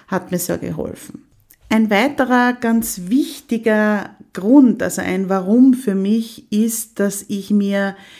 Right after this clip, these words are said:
im Moment absolut nicht vorstellen kann und auch nicht möchte, angestellt zu sein. Ich möchte selbstständig bleiben. Ich kann mir dann meine Zeit frei einteilen. Ich kann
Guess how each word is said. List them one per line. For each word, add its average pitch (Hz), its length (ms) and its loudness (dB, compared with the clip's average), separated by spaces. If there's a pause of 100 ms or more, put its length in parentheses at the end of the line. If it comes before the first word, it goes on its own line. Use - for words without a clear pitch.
(220)
im 208 140 2
Moment 196 720 -2
absolut 214 840 -2
nicht 190 300 -6
vorstellen 180 800 -6
kann 262 560 0 (400)
und 208 180 -4
auch 190 240 -2
nicht 175 240 -8
möchte, 208 720 -2
angestellt 196 680 -2
zu - 120 -10
sein. - 400 -10 (460)
Ich - 200 -8
möchte 226 760 0 (380)
selbstständig 190 880 -4
bleiben. 160 540 -4
Ich - 120 -20
kann 170 160 -10
mir - 100 -8
dann - 160 -12
meine - 240 -8
Zeit 233 320 0
frei 190 260 -6
einteilen. 170 640 -4 (640)
Ich 202 180 -8
kann 190 720 -2